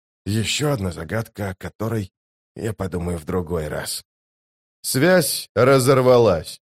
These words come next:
Ток заморгал, откинул назад голову. Баальджак спала рядом с ним.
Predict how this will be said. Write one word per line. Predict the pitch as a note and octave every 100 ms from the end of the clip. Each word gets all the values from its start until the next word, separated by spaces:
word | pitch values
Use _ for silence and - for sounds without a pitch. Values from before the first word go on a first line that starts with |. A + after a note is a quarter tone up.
| _ _
Ток | - C3+ A2
заморгал, | F#2+ B2 A#2 A2 C3 A2 E2 _ -
откинул | B2+ C#3 - F#3+ F3 D#3+
назад | D3+ C3 C3+ A#2+
голову. | A#2+ F2+ D#2 C#2 - _ -
Баальджак | F#2+ G#2+ G#2 G#2 F#2+ A#2+ B2+
спала | G2 - G#2 G#2+
рядом | G2+ F#2+ G2
с | F#2+ -
ним. | E2+ D#2